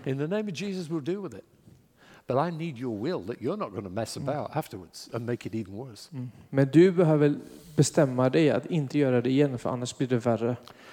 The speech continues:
Speaker 1: See, God is a holy God.
Speaker 2: Gud är helig.
Speaker 1: Shall I let you into a pastor's secret?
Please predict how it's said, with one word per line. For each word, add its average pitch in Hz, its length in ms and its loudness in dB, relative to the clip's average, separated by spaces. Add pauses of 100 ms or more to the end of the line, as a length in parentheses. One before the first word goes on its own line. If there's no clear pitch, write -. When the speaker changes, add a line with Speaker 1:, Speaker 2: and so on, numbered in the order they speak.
Speaker 1:
See, - 180 -6
God 214 260 -2
is 185 120 -6
a 147 120 -8
holy 180 260 -4
God. 104 240 -10 (180)
Speaker 2:
Gud 170 260 6
är 165 80 8
helig. 143 540 4 (2750)
Speaker 1:
Shall 180 260 -2
I 185 40 0
let 185 120 -4
you 160 120 -6
into 156 180 -6
a 135 100 -6
pastor's 143 320 -4 (140)
secret? - 340 -12